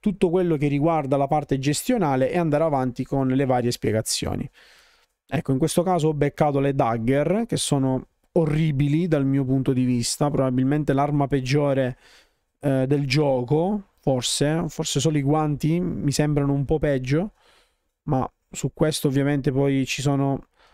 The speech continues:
pareri discordanti che... Ok, come sempre ovviamente il dungeon si ripete, eh, con le varie stanze. In questo caso la cosa che devo ottenere è,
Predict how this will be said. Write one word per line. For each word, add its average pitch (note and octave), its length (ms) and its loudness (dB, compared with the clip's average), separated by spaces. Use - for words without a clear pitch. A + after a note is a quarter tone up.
pareri C#3+ 640 0
discordanti C#3+ 1120 0
che... C3 260 0
Ok, C#3+ 360 0
come A#3+ 240 0
sempre F#3 320 0
ovviamente D#3 360 0
il C3+ 120 0
dungeon C#3+ 440 0
si D#3+ 200 0
ripete, C#3 680 0
eh, C3+ 380 0
con E3 160 0
le D#3+ 80 2
varie D3+ 260 2
stanze. C3+ 760 0
In E3+ 140 0
questo F3+ 300 0
caso F3 360 2
la D3+ 120 2
cosa D#3+ 260 0
che D3 140 0
devo D3 220 2
ottenere C#3+ 720 0
è, C#3+ 380 0